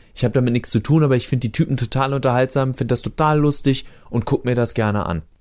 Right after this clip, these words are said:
Und ich denke, dieses Potenzial ist auf jeden Fall da. Dieses Potenzial wird auch für größere Sponsoren, potenzielle Sponsoren in diesem Bereich interessant sein,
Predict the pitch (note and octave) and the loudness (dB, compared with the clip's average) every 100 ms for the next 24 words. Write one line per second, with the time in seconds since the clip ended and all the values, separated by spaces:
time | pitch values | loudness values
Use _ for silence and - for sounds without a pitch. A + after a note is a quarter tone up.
0 | - - B2+ A#2 C3 B2+ A#2 G#2 G2 - | -10 -4 -2 -2 -2 0 0 0 -2 -2
1 | B2+ A#2 - A#2 E3 F#3+ C#3+ C3+ B2 A#2 | 0 0 0 0 0 -2 0 0 0 0
2 | A#2+ C#3+ C3 B2+ C3 C3+ C3 A#2+ B2+ C3 | 0 0 0 -2 -4 -2 0 0 0 -2
3 | B2 B2 - A#2 A#2 - A#2+ A#2 A2+ - | 0 -2 0 0 0 0 2 2 0 -8
4 | _ _ _ - A2+ G#2+ C3+ C3+ C#3+ A#2+ | _ _ _ -4 0 2 2 2 0 2
5 | A#2+ A#2+ - A2 G#2+ G2+ A#2+ E3 F#3 G#3 | 2 0 -2 0 2 4 4 4 4 2
6 | G#3+ - - C3+ C3 B2 A2+ - G#2+ G#2 | 0 -8 -8 -2 0 0 0 0 0 0
7 | G2+ B2+ E3+ F3 - D#3 D3+ D3 D3 C3+ | 2 2 2 2 2 2 4 2 0 0
8 | C3+ D3 - C#3 C3+ C3+ - C#3 C#3+ D3+ | -2 -2 -2 -4 -2 -2 0 -2 -2 0
9 | C#3+ D3 | 0 0